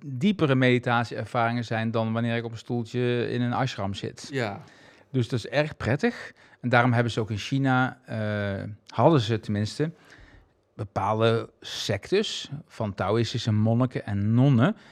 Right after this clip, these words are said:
Speaker 1: honderden, die met elkaar het bed deelden met continu nieuwe partners. Om dus, ja, puur om die energie op te wekken. Niet ergens anders voor, <laughs> puur voor die energie.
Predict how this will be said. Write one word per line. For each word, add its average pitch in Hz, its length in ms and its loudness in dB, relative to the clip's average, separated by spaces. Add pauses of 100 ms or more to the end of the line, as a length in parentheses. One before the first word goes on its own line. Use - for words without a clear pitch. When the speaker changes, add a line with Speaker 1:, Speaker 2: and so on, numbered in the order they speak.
(140)
Speaker 1:
honderden, 120 760 4
die 117 140 0
met 113 180 4
elkaar 110 320 4
het 117 220 0
bed 120 280 6
deelden 117 320 8
met 107 200 0
continu 131 440 2
nieuwe 123 240 4
partners. 208 640 0 (480)
Om 139 260 4
dus, 127 260 0
ja, - 220 -8
puur 196 320 6
om 147 180 2
die 139 300 0
energie 147 520 2
op 180 160 2
te - 100 -2
wekken. 110 280 4
Niet 196 160 4
ergens 180 240 8
anders 269 220 8
voor, 277 280 6 (160)
<laughs> - 200 0
puur 254 260 6
voor - 140 2
die 147 140 2
energie. 147 440 0